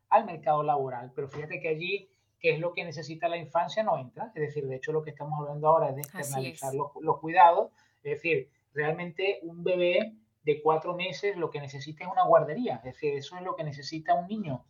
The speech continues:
Speaker 1: una guardería a los cuatro meses. Eso lo necesita es el mercado laboral, pero no, no lo necesita la infancia. Entonces,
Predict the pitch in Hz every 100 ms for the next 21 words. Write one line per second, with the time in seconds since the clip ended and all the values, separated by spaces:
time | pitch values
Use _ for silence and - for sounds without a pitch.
0 | _ 147 165 170 147 165 202 127 127 135
1 | - 156 156 185 147 135 131 _ _ _
2 | _ - 135 156 170 160 151 156 151 170
3 | 170 - 202 160 135 139 139 135 127 127
4 | 151 165 139 - _ _ 165 160 202 196
5 | 165 165 180 - - _ - 160 156 277
6 | 196 156 147 135 143 139 139 135 - 110
7 | - - 151 139 131